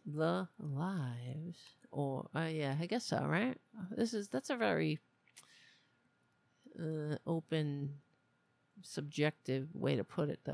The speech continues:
Let's see, that's improved the lives of the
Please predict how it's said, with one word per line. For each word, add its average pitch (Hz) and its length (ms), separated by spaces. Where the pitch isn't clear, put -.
Let's - 200
see, - 220
that's - 240
improved 208 340
the 202 80
lives 160 460
of 160 400
the 143 360